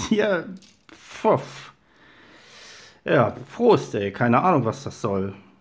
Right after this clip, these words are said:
Ich weiß nicht, was das soll. Ich würde jetzt eigentlich diese Dinger alle wegmachen. Und dann mal gucken, ob diese Pads hier unten noch leben. Und wenn ja, dann weg mit dem Mist. Und muss ich noch rausfinden,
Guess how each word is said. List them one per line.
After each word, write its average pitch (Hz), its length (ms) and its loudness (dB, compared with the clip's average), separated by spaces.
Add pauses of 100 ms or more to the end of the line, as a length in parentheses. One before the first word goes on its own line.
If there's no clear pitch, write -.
(180)
Ich 117 160 -12
weiß 190 200 -4
nicht, - 120 -6
was 104 160 -10
das - 160 -12
soll. 101 240 -4
Ich 131 180 -10
würde 147 220 6
jetzt 139 260 2
eigentlich 139 380 0
diese 123 260 -6
Dinger 120 380 0
alle 113 240 0
wegmachen. 160 720 -2 (800)
Und 113 100 -6
dann 117 120 2
mal 113 80 0
gucken, 139 280 2
ob 120 140 0
diese 113 340 0
Pads 131 380 -4
hier 156 200 0
unten 156 280 -2
noch 160 180 -2
leben. 170 380 2
Und 120 140 0
wenn 113 120 2
ja, 107 380 4
dann 135 640 2 (300)
weg - 200 -10
mit 151 160 0
dem 98 160 -2
Mist. - 340 -10
Und 113 160 -10
muss 113 280 -6
ich 117 80 -6
noch 113 140 2
rausfinden, 127 640 2